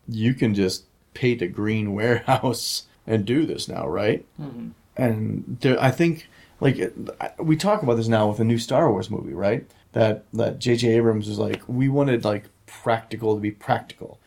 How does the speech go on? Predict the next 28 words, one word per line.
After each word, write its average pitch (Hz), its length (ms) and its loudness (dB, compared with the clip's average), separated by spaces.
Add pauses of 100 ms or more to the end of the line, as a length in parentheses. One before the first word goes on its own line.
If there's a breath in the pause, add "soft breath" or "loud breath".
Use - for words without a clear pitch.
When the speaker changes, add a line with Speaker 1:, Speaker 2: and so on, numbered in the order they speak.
(100)
Speaker 1:
We 117 80 0
need 123 180 2
that 117 180 0
feeling 117 380 2
of, 107 80 -2
like, 101 140 -6
the 104 80 -4
original 107 300 0
movies. 104 320 -2
Otherwise, 104 580 0 (260 soft breath)
there's 120 240 2
some, 117 220 2
there's, 117 160 2
like, 110 100 4
a 110 60 0
disconnect." 113 640 -2 (260)
And 120 260 2
I 117 80 2
think 165 260 -2
that's 151 220 0
something 139 420 0
that 110 120 2
I 110 40 2
really 120 280 2
appreciate 113 720 -2
Terry 107 300 0
Gilliam 104 360 0
doing, 113 420 0